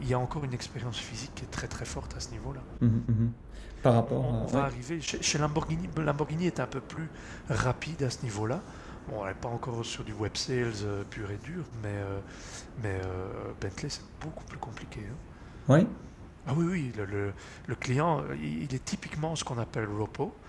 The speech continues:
Speaker 1: Research Online, Purchase Offline.
Speaker 2: Ok, ok,
Speaker 1: Et
Speaker 2: ok.
Speaker 1: par contre, ce qu'on va avoir, c'est, c'est par exemple, euh, euh,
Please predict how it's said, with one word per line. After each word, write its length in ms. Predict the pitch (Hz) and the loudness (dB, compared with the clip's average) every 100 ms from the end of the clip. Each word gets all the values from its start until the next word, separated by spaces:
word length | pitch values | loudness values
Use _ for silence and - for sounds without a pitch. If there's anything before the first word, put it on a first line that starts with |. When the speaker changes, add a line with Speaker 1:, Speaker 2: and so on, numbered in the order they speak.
| - - | -16 -8
Speaker 1:
Research 420 | 123 - 139 139 - | 0 4 4 4 0
Online, 340 | 110 117 131 123 | 0 0 0 -2
Purchase 460 | - 107 - 113 104 | -4 -4 -2 -2 -4
Offline. 340 | 92 - - - - - - | -6 -8 -10 -12 -16 -10 0
Speaker 2:
Ok, 140 | 113 104 92 - - - | 4 6 4 0 -14 0
ok, 160 | 110 - | 2 4
Speaker 1:
Et 60 | 104 | 4
Speaker 2:
ok. 40 | |
Speaker 1:
par 180 | 104 - | 4 4
contre, 180 | 156 170 | 0 0
ce 40 | |
qu'on 120 | - 104 | -2 0
va 180 | 101 | 2
avoir, 500 | 95 92 113 190 240 - - - - | 2 0 -2 -2 -4 -10 -14 -12 -10
c'est, 220 | - - 113 | -2 -2 2
c'est 220 | - - | 0 0
par 120 | 113 | 0
exemple, 520 | 104 107 127 127 117 - - | 0 0 0 0 -2 -6 -6
euh, 380 | 104 98 95 98 - - - - | -2 -2 -2 -2 -6 -12 -12 -6
euh, 420 | 95 90 95 95 | -4 -2 -4 -6